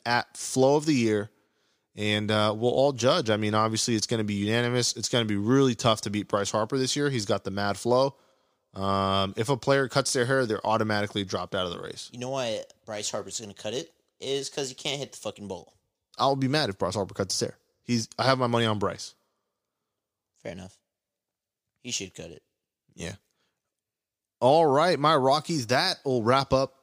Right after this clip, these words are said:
Speaker 1: uh, this week's episode of Rocks in the Outfield. Um, thank you guys so much for listening. Producer Dodger fan Jesse and I, uh, always love the support, love the warm words on iTunes.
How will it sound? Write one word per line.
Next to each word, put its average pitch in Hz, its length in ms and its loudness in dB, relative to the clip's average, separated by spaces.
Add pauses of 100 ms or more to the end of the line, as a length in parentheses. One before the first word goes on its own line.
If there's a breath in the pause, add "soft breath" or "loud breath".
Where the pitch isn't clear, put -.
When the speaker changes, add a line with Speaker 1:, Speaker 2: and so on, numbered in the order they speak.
(220)
Speaker 1:
uh, 107 280 -2
this 147 320 2
week's 131 280 4
episode 135 480 2
of 101 140 0
Rocks 110 300 4
in 113 60 -2
the 104 60 0
Outfield. 180 560 2 (920 soft breath)
Um, 107 500 2
thank 160 340 2
you 123 80 4
guys 101 220 4
so 135 220 4
much 131 200 2
for - 120 -2
listening. 104 560 0 (340)
Producer 120 360 0
Dodger 113 300 4
fan 110 300 2
Jesse 107 360 2
and 104 100 0
I, 101 260 2 (600 soft breath)
uh, 98 460 2
always 120 360 6
love 107 280 4
the 98 80 -4
support, 113 680 2
love 120 420 4
the 113 80 2
warm 113 380 2
words 107 540 2
on 101 180 0
iTunes. 147 800 0